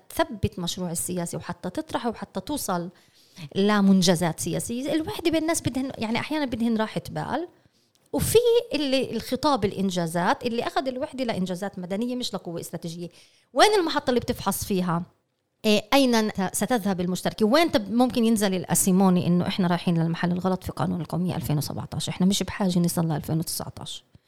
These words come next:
ولا كنا بحاجة نصل لألفين وثمنتاش. قانون القومية بالنسبة على الأقل إلي أنا لا أحط حكي وتحليل ب-، براس الآخرين.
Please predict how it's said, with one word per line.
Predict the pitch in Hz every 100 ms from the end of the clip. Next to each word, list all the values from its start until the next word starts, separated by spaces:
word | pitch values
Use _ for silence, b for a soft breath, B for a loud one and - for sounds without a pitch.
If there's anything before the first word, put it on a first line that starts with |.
| b b b
ولا | 202 214
كنا | 196 185
بحاجة | - 170 170
نصل | 165 -
لألفين | 160 - 151
وثمنتاش. | 165 170 170 -
قانون | - 185 233 247
القومية | - 185 - 175 185 208 202 208 220 b b b
بالنسبة | - 208 233 262 - 220
على | 226 220 - 294
الأقل | 359 330 330 320
إلي | 226 196 190
أنا | 202
لا | 247
أحط | - - -
حكي | - - -
وتحليل | 185 175 208 - 196 170 170
ب-، | 175 170 165 160 156 160 - - - -
براس | 190 180 175
الآخرين. | 170 - - 170 175 185